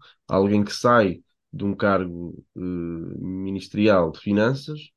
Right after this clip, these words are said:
e vai para um cargo de regulação onde vai regular a atividade que teve e onde vai ter de emitir opinião sobre o ministro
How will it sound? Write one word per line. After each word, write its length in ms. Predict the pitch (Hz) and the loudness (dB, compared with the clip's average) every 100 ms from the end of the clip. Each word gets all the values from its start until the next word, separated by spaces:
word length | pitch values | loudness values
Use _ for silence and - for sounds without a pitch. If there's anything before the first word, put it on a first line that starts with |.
| _ _ _ _ - | _ _ _ _ -4
e 120 | 107 | 2
vai 260 | 101 107 | 4 4
para 280 | 110 - 107 | 2 0 0
um 120 | 110 | 0
cargo 360 | 107 110 110 110 | 0 2 2 -2
de 120 | 107 | -10
regulação 680 | 110 113 117 117 117 120 135 | -8 -4 -4 -2 0 2 0
onde 160 | 127 117 | -2 -2
vai 160 | 110 | -4
regular 680 | 104 107 113 110 104 113 139 - _ _ _ | -4 -8 -4 0 2 0 -4 -14 _ _ _
a 100 | - | -8
atividade 600 | 101 107 101 107 113 117 | -6 -6 -4 0 0 0
que 120 | - | -6
teve 440 | - 120 113 127 135 _ _ _ 104 | -4 -2 -2 -6 -18 _ _ _ -4
e 100 | 101 | -2
onde 120 | 95 | 0
vai 140 | 92 | -2
ter 120 | 90 | -2
de 60 | 95 | -4
emitir 280 | 98 95 98 | -4 -4 -6
opinião 400 | 95 104 104 107 | -4 -2 -2 -2
sobre 260 | 113 110 | -4 -6
o 40 | 113 | -2
ministro 560 | 107 107 104 - 127 | 0 0 -4 -10 -12